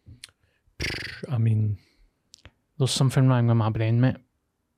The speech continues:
Speaker 2: Was that? No, I'm not even gonna finish that 'cause I'll get cancelled. No, fact, fuck it. I was on the bike with Gary Busey. <laughs> Let's talk about battered sausage.
Speaker 1: Are you saying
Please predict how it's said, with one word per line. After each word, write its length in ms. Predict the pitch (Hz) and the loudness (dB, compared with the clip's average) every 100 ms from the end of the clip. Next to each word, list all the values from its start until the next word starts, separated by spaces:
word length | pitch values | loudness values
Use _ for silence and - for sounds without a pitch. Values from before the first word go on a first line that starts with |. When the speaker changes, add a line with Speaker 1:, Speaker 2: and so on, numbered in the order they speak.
| _ _ _ _ _ _ - | _ _ _ _ _ _ -4
Speaker 2:
Was 140 | 135 123 | 0 2
that? 400 | 151 165 160 - - | 4 2 0 -4 0
No, 140 | 127 | 2
I'm 80 | 120 | 4
not 80 | 120 | 4
even 140 | 113 | 4
gonna 140 | 110 110 | 2 2
finish 300 | 120 117 - | 2 0 2
that 200 | 135 - | 0 0
'cause 140 | 135 | 0
I'll 80 | 120 | 0
get 160 | 113 113 | 0 -2
cancelled. 480 | 127 117 117 131 - - - - - - _ _ _ _ _ _ - - - _ _ - - _ - | 0 0 0 -2 -4 -20 -20 -20 -20 -20 _ _ _ _ _ _ -16 -16 -16 _ _ -20 -20 _ 0
No, 120 | 151 | 2
fact, 320 | 170 147 - 107 - | 2 -2 -6 -14 -4
fuck 260 | - 160 | -2 0
it. 160 | 185 - _ 165 | -2 -6 _ 0
I 80 | |
was 180 | 165 160 | 4 4
on 120 | 156 | 4
the 80 | 147 | 4
bike 360 | 127 135 147 - | 2 2 0 0
with 140 | 135 123 | 0 2
Gary 260 | 127 127 | 2 2
Busey. 420 | 120 131 160 139 - - - - - - - - - - - - | 2 2 4 2 0 -14 -20 -20 -20 -18 -10 -8 -10 -16 -16 -8
<laughs> 1000 | - - - - - 139 - - - - | -8 -8 -14 -18 -8 -8 -6 -10 -8 0
Let's 200 | 165 175 | 0 2
talk 240 | 170 156 | 2 2
about 300 | 156 139 139 | 2 2 0
battered 380 | 120 135 131 117 | 0 0 0 -2
sausage. 680 | - 127 135 131 151 - - _ _ _ _ _ _ _ - 165 - - 175 139 - - | 0 2 2 2 -2 -4 -18 _ _ _ _ _ _ _ -16 -14 -14 -8 -6 -6 -6 -2
Speaker 1:
Are 60 | |
you 180 | 151 196 | 2 2
saying 400 | - 233 196 120 | 2 2 2 2